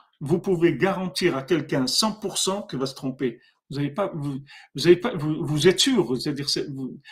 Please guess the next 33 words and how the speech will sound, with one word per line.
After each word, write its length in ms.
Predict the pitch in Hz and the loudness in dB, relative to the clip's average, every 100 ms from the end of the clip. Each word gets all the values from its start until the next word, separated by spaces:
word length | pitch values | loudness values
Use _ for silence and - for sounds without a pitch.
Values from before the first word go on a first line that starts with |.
| - - | -16 -6
vous 120 | 139 | -2
prenez 220 | - 180 | 8 8
aucun 280 | 202 214 214 | 8 4 2
risque 340 | 175 190 - | 2 0 -2
quand 140 | - 131 | -2 -4
vous 100 | 131 | -4
dites 180 | 139 147 | -4 -6
à 60 | |
quelqu'un, 380 | 139 139 - 170 | -4 -6 -2 -4
voilà, 300 | 151 135 113 - - - | -2 -4 -6 -16 -10 2
sache 560 | - 208 233 - - | 4 6 2 -2 -4
que 80 | 170 | -6
tout 180 | - 254 | -4 -4
ce 80 | - | 0
que 100 | 208 | -2
tu 180 | - | 0
vas 100 | 175 | 2
interpréter, 640 | 180 175 175 - 160 190 208 | 2 0 -6 -2 -4 -2 -4
tu 100 | 160 | -4
vas 100 | 135 | -10
te 60 | |
tromper. 500 | - 139 131 131 - _ _ _ _ _ _ _ _ _ _ _ | -8 -10 -6 -8 -8 _ _ _ _ _ _ _ _ _ _ _
Tu 140 | - 170 | -10 -4
vas 100 | 214 | -4
te 60 | |
tromper. 560 | - 220 247 226 - _ _ _ _ _ | -2 -4 -2 -4 -4 _ _ _ _ _
Pourquoi ? 640 | 170 - 165 180 185 - _ _ _ _ _ _ _ _ _ _ _ - | -8 -4 -2 -2 -4 -12 _ _ _ _ _ _ _ _ _ _ _ -4
Parce 180 | 156 | -2
que 140 | - 214 | 0 2
c'est 160 | - | 4
impossible. 680 | 233 233 226 254 170 113 - _ _ _ _ _ | 4 2 0 2 0 -4 -8 _ _ _ _ _
C'est 160 | - 180 | -2 0
impossible. 520 | 180 190 - 196 - | 2 0 0 -2 -4